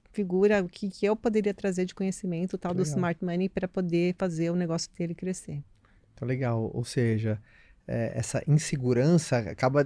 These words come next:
Speaker 2: acaba despertando, né? Porque eu falo que em vendas todos os sentidos são percebidos.
Speaker 1: É verdade.
Speaker 2: É como se, cara, vai sangrar um tanque de tubarão ali. Então não tem
Speaker 1: Exatamente.
Speaker 2: como. Então não sangra, porque é um tanque de tubarão.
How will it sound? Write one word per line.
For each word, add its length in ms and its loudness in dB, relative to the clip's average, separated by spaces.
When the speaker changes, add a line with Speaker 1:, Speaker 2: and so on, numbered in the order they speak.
Speaker 2:
acaba 380 2
despertando, 640 4
né? 80 4
Porque 140 -4
eu 40 4
falo 160 2
que 140 0
em 20 6
vendas 300 6
todos 200 -2
os 40 -6
sentidos 300 0
são 100 -2
percebidos. 720 -6
Speaker 1:
É 100 0
verdade. 520 -2
Speaker 2:
É 80 -4
como 180 -4
se, 240 0
cara, 260 6
vai 200 8
sangrar 480 8
um 40 6
tanque 260 4
de 60 -16
tubarão 400 6
ali. 300 2
Então 200 -2
não 100 6
tem 140 6
Speaker 1:
Exatamente. 60 0
Speaker 2:
como. 280 10
Então 160 10
não 200 8
sangra, 460 6
porque 160 -2
é 40 10
um 60 6
tanque 220 4
de 80 -8
tubarão. 440 6